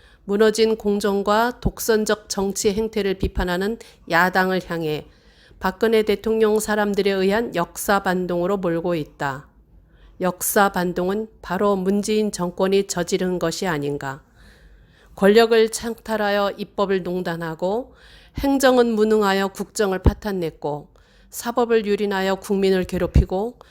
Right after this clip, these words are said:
세금을 탕진하며 경제를 말아먹고 중국을 상전으로 북한을 우선하고 일본은 무시하며 미국을 멀리하고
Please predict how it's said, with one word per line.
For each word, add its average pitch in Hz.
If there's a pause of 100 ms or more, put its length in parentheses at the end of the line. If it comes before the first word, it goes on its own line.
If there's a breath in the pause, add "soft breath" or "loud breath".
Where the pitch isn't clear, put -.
(120 loud breath)
세금을 262
탕진하며 233
경제를 185
말아먹고 160 (420 loud breath)
중국을 220
상전으로 180 (420 soft breath)
북한을 220
우선하고 180 (260 soft breath)
일본은 233
무시하며 170 (340 soft breath)
미국을 220
멀리하고 185